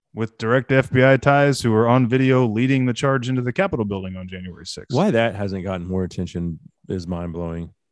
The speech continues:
Speaker 1: Dude,
Speaker 2: But
Speaker 1: <laughs> come on. What do you mean? Why? We know why. Everybody slightly right of center is fully friggin' aware of that. The media, quote, the, the mainstream media won't touch it.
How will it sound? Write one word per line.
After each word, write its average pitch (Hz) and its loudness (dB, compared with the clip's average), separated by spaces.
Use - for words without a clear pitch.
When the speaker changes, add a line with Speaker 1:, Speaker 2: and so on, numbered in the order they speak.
Speaker 1:
Dude, 135 0
Speaker 2:
But 185 -12
Speaker 1:
<laughs> - -20
come 196 -8
on. 98 -10
What 185 -2
do 208 0
you 190 2
mean? 113 0
Why? 101 0
We 143 4
know 185 10
why. 98 4
Everybody 185 10
slightly 165 2
right 147 6
of 123 2
center 107 0
is 120 -2
fully 165 6
friggin' 127 4
aware 110 6
of 90 -10
that. 80 -16
The 135 2
media, 196 6
quote, 196 4
the, 123 -4
the 117 -2
mainstream 175 2
media 190 0
won't 233 12
touch 262 6
it. 170 2